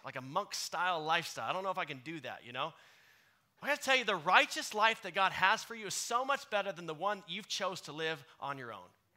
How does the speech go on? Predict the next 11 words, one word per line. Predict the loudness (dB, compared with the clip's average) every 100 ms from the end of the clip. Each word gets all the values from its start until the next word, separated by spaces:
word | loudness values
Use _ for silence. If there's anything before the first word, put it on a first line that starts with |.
| _ _ _ _ _ _ _ _ _ -10
First | -10 -8
Peter | -8 -6
one | -2 -2 -2 -10 _ _ -12
fourteen | -10 -10 -12
through | -14
sixteen | -12 -12 -12 -12
says | -10 -8
this, | -8 -8
"As | -8
obedient | -8 -10 -12 -10 -12
children, | -10 -8 -8 -10 -16